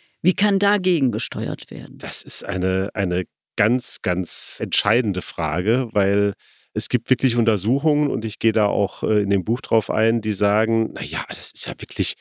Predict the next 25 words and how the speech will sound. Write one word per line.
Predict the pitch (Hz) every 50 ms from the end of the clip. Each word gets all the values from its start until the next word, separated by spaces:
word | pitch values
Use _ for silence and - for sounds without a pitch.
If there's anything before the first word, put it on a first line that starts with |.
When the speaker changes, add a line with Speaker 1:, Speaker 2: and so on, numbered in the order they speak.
| _ _ _ _ _ _ _ -
Speaker 2:
interessant. | 113 - - - 123 - - - - 90 92 - - -
Aufgaben, | - - 107 139 180 180 - - - 160 160 170 165 160 139
die | 113 123 113
von | - - - 107 95
Berufseinsteiger, | - 101 87 110 185 202 - - - 151 143 - - 139 135 135 139 127
von | - - 98 92
Hochschulabsolventinnen, | 123 175 - - - 170 - 110 - - - 131 120 104 117 117 123 120 - 127 117 113 110 104
von | - 107 104 101 95
Ausbildungsabsolventinnen, | 92 120 139 - - - 131 123 127 123 - - - - - 113 104 104 110 110 - 123 113 113 - - - - - _ _ _ _ _
äh, | - - -
gemacht | 123 127 117 98 120 123 - - - -
wurden, | 117 120 123 120 113 113 117 117 117 117 117 113 113
Recherchen, | - 107 101 - - - 87 90 98 104 107 110 101 - 107 104 104 104 104 104 104 104 101
Konzepte | - - 104 95 - - 117 - _ - - 104
schreiben, | - - - 92 90 95 104 104 98 95 104 101 104 98
Präsentationen | - - 107 95 110 101 - 104 - - - 107 104 107 113
und | 110 110
so | - 113 95
weiter, | 101 101 -
das | - - - -
kann | - - 95
ja | 87 87
eine | 78 92 -
K | - - 104
I | 95 - 101 113 123 123